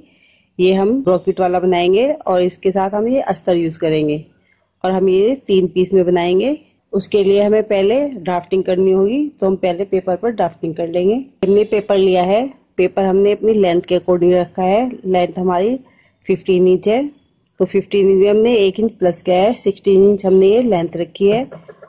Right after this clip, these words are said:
और इसका जो हमने चौड़ाई रखी है, वो हमने ब्लाउज का फोर्थ भाग रखा है।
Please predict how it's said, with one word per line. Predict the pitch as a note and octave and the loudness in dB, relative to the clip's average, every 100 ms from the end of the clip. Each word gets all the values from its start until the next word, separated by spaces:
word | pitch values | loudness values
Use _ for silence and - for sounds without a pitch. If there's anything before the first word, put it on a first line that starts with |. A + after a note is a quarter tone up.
| _ - | _ -2
और | F#3 F#3+ | 0 0
इसका | G3 - F#3+ | -2 -4 -2
जो | G3 G#3 | 0 -2
हमने | G3 G3 G3+ A#3 | 0 2 2 0
चौड़ाई | A#3 F#3 F3 F3 | 0 0 2 0
रखी | F3+ - G3 | -2 -2 0
है, | G#3+ A3+ | 0 0
वो | G3+ | 0
हमने | F#3 G3 G#3+ | 0 2 0
ब्लाउज | F#3+ F3+ E3+ | 0 0 0
का | - A#3+ | -2 -4
फोर्थ | B3 F#3 E3 - | 0 -2 -2 -4
भाग | E3 | -4
रखा | E3 E3 - | -4 -4 -4
है। | F3+ G#3+ | -2 -2